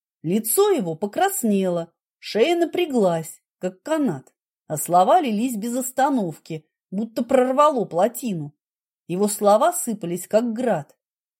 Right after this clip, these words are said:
и я чувствовала, как они бьют по мне, оставляя следы недовольства и упрека. "Кто просил вас воскрешать фей?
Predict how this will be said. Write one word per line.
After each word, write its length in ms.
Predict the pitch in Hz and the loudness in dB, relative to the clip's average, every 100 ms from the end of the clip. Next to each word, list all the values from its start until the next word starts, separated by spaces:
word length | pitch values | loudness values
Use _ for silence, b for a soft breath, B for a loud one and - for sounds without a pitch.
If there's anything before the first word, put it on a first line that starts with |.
| _ | _
и 80 | 165 | 0
я 160 | 202 208 | 2 0
чувствовала, 800 | - 349 359 - 190 170 165 | 0 -2 -2 -4 -4 0 -2
как 180 | 156 185 | -4 0
они 200 | 254 311 | 0 2
бьют 460 | 339 247 220 214 - | 0 0 0 -2 0
по 140 | 196 | 0
мне, 420 | 190 208 196 180 _ _ | 2 0 0 -4 _ _
оставляя 600 | 180 180 226 226 214 185 | -6 4 6 6 0 -2
следы 400 | 185 226 226 202 | -4 -4 -2 -2
недовольства 640 | 185 190 240 339 349 - 175 | 2 4 4 2 -6 -8 -6
и 100 | 220 | -4
упрека. 760 | 311 214 190 175 160 160 151 _ _ _ _ _ _ _ _ | -4 -6 -4 -4 -6 -10 -12 _ _ _ _ _ _ _ _
"Кто 360 | - - 185 170 | -10 2 2 2
просил 640 | 165 165 - 196 165 160 | 0 -2 -2 -2 -2 0
вас 440 | 170 165 - - _ _ _ | 0 0 -4 -8 _ _ _
воскрешать 720 | 156 156 - 185 185 196 165 | -8 -8 -4 -4 -2 0 -2
фей? 580 | - - 202 185 147 _ | -4 -4 0 0 -2 _